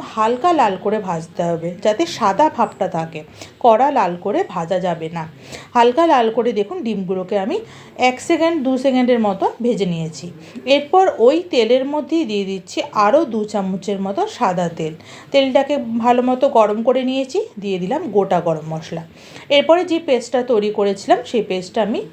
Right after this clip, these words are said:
তেলের মধ্যে দিয়ে দিলাম। একটু নাড়াচাড়া করে নিয়ে দিয়ে দিচ্ছি স্বাদ মতো লবণ। লবণটা দেওয়ার পর দেখুন পাঁচ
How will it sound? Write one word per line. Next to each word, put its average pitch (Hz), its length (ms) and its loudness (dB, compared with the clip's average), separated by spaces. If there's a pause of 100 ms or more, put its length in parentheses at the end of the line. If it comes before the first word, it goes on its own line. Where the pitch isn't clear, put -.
(140)
তেলের 190 260 2
মধ্যে 208 260 0
দিয়ে 190 220 0
দিলাম। 165 240 -2 (420)
একটু 285 300 0
নাড়াচাড়া 247 480 2
করে 214 320 2
নিয়ে 240 200 -2 (100)
দিয়ে 202 160 -2
দিচ্ছি 180 340 -6
স্বাদ 185 360 -2
মতো 185 280 0 (440)
লবণ। 170 360 2 (440)
লবণটা 262 500 4
দেওয়ার 208 300 2
পর 294 200 0 (260)
দেখুন 233 260 -6 (520)
পাঁচ 226 180 2